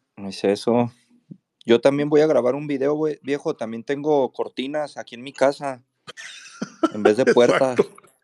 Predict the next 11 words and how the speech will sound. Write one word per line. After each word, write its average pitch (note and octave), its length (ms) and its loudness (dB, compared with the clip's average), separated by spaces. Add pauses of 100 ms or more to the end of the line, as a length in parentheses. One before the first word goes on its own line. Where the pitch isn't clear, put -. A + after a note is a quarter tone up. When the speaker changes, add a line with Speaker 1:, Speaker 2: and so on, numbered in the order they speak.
(100)
Speaker 2:
<laughs> - 640 -10
Ese F3 300 0
video F#3 280 0
lo G#3+ 100 0
mandó F3+ 300 -4
al E3+ 100 -2
estrellato, D#3+ 600 -4
al D3+ 120 -6
Nene. D#3+ 280 -6 (200)
Speaker 1:
Sí, F#2+ 200 -6
ya. - 200 -10